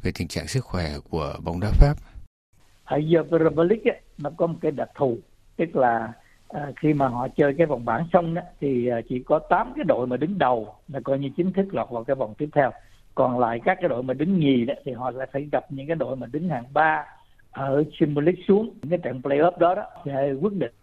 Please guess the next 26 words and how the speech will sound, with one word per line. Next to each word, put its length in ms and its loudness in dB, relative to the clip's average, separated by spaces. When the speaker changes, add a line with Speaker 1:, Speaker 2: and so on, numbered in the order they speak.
Speaker 2:
những 200 -10
cái 80 -6
đội 200 -6
nào 400 -4
có 520 2
khả 100 -2
năng 260 -4
để 140 -8
mà 120 -8
tiếp 140 4
theo 220 0
cả 220 0
cái 100 0
vòng 200 -4
mười 100 -8
sáu. 260 2
Sau 400 2
cái 100 2
vòng 260 0
bảng 300 -2
đó, 60 -2
thì 100 -6
những 180 -8
cái 80 -2
đội 260 0
mà, 500 -2